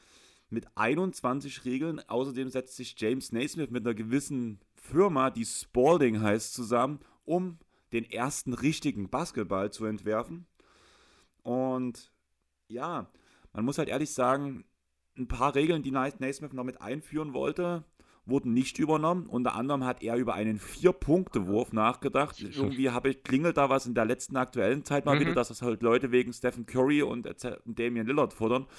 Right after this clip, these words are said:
Speaker 1: Naismith hat's schon in den, im neunzehnten Jahrhundert gefordert, dass es den Vier-Punkte-Wurf geben soll.
Speaker 2: Gab's noch nicht mal den
Speaker 1: Aller-
Speaker 2: Drei-Punkte-Wurf.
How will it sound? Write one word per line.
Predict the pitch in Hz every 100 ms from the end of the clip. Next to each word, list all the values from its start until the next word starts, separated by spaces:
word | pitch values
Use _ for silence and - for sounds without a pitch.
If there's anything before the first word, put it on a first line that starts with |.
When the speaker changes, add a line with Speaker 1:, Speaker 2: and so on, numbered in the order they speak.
| - - - -
Speaker 1:
Naismith | 95 123 135 143 127
hat's | 113 -
schon | - 135
in | 127 123 110
den, | 110 110
im | 104 117
neunzehnten | 113 127 143 120
Jahrhundert | 113 107 101 175 175 98
gefordert, | - - 113 92
dass | 98
es | 98 -
den | 107
Vier-Punkte-Wurf | 123 120 123 123 123 110 120 117 123 127
geben | 117 123 135
soll. | 131 139 -
Speaker 2:
Gab's | 110 -
noch | 113
nicht | 117 -
mal |
den | 123 156
Speaker 1:
Aller- | 156
Speaker 2:
Drei-Punkte-Wurf. | 113 143 131 113 104 107